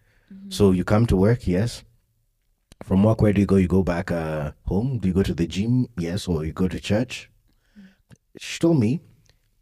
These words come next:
Speaker 2: there's a high probability that your wife is going to come out of these particular hotspots that you frequent most of the time.
Speaker 1: Mm-hmm.
Speaker 2: Per chance, she might come from, you might meet her on the road or in a flight or online.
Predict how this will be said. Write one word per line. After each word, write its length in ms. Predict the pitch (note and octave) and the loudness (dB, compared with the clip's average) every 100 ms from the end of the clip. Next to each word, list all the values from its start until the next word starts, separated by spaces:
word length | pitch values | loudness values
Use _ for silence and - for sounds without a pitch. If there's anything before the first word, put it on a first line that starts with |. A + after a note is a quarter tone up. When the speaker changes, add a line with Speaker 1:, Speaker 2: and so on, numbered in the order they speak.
| - | -2
Speaker 2:
there's 220 | C3 A#2+ | 2 2
a 80 | A#2 | 0
high 380 | G2 - D#3+ F3+ | -2 -4 0 0
probability 760 | - F#2 F2+ G2+ F#2 - D2 - _ _ _ | 0 0 0 0 0 -4 -10 -12 _ _ _
that 160 | F#2+ - | -6 0
your 100 | G2+ | 2
wife 160 | A2 A2 | 2 0
is 80 | F#2+ | 0
going 180 | G2 | 0
to 80 | F2+ | 0
come 160 | - F#2 | 0 0
out 120 | F2+ | 0
of 140 | F2+ | -2
these 140 | F#2 F2+ | -4 -6
particular 420 | - - F2+ E2+ | -6 -6 -4 -4
hotspots 760 | C#2+ F2 - - C2+ - - - _ _ _ _ - | -4 -6 -6 -6 -6 -6 -14 -18 _ _ _ _ -12
that 200 | D#2+ - | -10 -6
you 160 | F2 D#2 | -4 -4
frequent 480 | - G2+ F2 E2 - | -2 -2 -2 -6 -4
most 220 | F2+ - | -4 -4
of 60 | - | -6
the 80 | |
time. 360 | - F#2+ G#2+ E3+ _ _ - | -4 -2 -2 -4 _ _ -20
Speaker 1:
Mm-hmm. 280 | G#3 G3+ G3+ _ _ _ _ _ - | -20 -20 -20 _ _ _ _ _ -2
Speaker 2:
Per 160 | A2 | 0
chance, 580 | G2+ - B2+ G2 - - _ _ _ _ _ _ _ _ _ _ _ | 0 2 2 0 -2 -14 _ _ _ _ _ _ _ _ _ _ _
she 180 | - F2+ | -4 -2
might 240 | F2+ - | -2 -2
come 240 | G2+ F#2+ | 0 0
from, 340 | F#2+ F2+ D#2+ D#2+ _ _ _ | 0 -4 -4 -8 _ _ _
you 100 | - | -2
might 180 | F#2 F2+ | 0 2
meet 120 | F#2+ | 2
her 80 | F#2+ | 0
on 100 | F2 | -2
the 140 | D#2+ D#2+ | -2 -4
road 340 | D#2+ D#2 - _ _ _ _ _ _ _ | -4 -4 -10 _ _ _ _ _ _ _
or 140 | F#2+ E2 | -6 -4
in 80 | D#2+ | -4
a 100 | D#2 | -8
flight 460 | F#2+ D#2+ D2 - | -4 -4 -6 -10
or 260 | - D2 - | -10 -8 -6
online. 360 | E2+ C#3 A#2 | -6 -4 -6